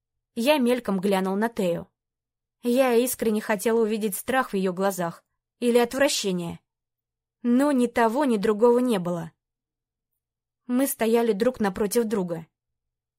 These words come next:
Из двух рас. Слишком разные. Кто может осмелиться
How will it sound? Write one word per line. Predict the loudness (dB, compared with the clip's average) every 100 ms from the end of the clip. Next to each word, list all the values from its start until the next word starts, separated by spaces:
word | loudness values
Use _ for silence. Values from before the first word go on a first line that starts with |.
| _ _ -4
Из | -4
двух | -2 -2 -2
рас. | -2 -2 -2 -8 -16 _ _ _ _
Слишком | -8 -2 0 0 0
разные. | 2 0 -2 -6 -10 _ _ _ _ _ _ _ _ _ _ _ _
Кто | -18 -4 0
может | 2 2 0 -2
осмелиться | -4 -2 -2 0 0 -2 -6 -8